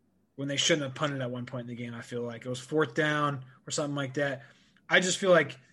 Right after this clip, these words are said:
Mike Vrabel made some very questionable coaching decisions in that game. I can't remember exactly what it was 'cause I was so hype in the moment, focused on the Ravens covering. Um, I knew that was gonna happen, though. Titans are frauds. Tannehill's a fraud. Uh, if they think they're gonna pl-, get that easy of a win, and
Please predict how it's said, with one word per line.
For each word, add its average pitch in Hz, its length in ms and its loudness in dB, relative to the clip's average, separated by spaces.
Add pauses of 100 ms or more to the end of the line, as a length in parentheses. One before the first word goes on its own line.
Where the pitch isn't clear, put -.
(180)
Mike 151 240 0
Vrabel 151 400 4
made 143 220 -2
some 139 160 -6
very 147 220 6
questionable 143 480 -2
coaching 135 300 -2
decisions 151 380 -4
in 156 60 -6
that 160 160 0
game. 160 240 0
I 131 60 -4
can't 156 180 -6
remember 147 200 -2
exactly 139 340 -2
what 139 140 0
it 135 60 -2
was 139 400 0 (440)
'cause - 100 -10
I 160 60 6
was 139 120 2
so 151 180 2
hype 139 260 -2
in 135 60 -6
the 131 60 -4
moment, 135 380 -4
focused 135 280 -4
on 135 60 -8
the 131 80 -6
Ravens 131 400 -4
covering. 143 460 -2 (420)
Um, 117 480 -6 (400)
I 220 120 2
knew 240 60 8
that 202 60 12
was 160 100 8
gonna 151 140 2
happen, 147 240 2
though. 147 160 0
Titans 151 320 -2
are 143 60 0
frauds. 139 420 2
Tannehill's 139 300 -4
a 127 60 -6
fraud. 131 440 -2 (380)
Uh, 123 180 -14 (560)
if 160 200 4
they 190 160 8
think 190 180 0
they're 170 100 4
gonna 156 200 4
pl-, 156 240 0
get 147 240 -2
that 151 200 2
easy 151 300 -2
of 139 100 0
a 143 40 -4
win, 143 360 -4
and 139 200 -12